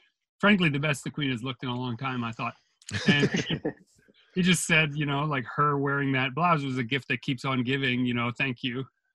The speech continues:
Speaker 1: for, uh, helping us all get through this tough time. And it just blew up,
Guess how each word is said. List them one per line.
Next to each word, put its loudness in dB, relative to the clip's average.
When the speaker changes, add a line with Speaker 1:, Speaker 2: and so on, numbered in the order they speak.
Speaker 1:
for, -6
uh, -4
helping -4
us -6
all -2
get -6
through -6
this -8
tough -8
time. -6
And 4
it 0
just -2
blew 2
up, 4